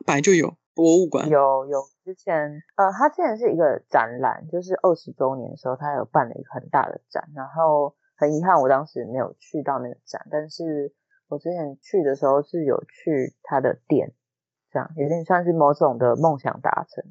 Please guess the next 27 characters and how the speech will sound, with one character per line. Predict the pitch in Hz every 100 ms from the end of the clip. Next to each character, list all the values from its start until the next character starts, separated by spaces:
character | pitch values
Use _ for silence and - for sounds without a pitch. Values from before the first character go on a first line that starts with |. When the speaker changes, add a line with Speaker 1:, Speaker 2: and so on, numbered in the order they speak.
| _ _ _
Speaker 2:
<laughs> | 202 - _ _
还 | -
好。 | - - - -
Speaker 1:
<laughs> | -
如 | 220
果 | 247 196
你 | 196 190
想 | 214 233
想 |
看， | 202 208
你 |
如 | 185
果 | 196
全 | - - 165 180
身 | 196
全 | 196 170
部 |
都 | 180
是 | 185
美 | 165 156
少 | -
女 | 180
战 | -
士 | - 190
的 | 170
东 | 170
西， | 165 160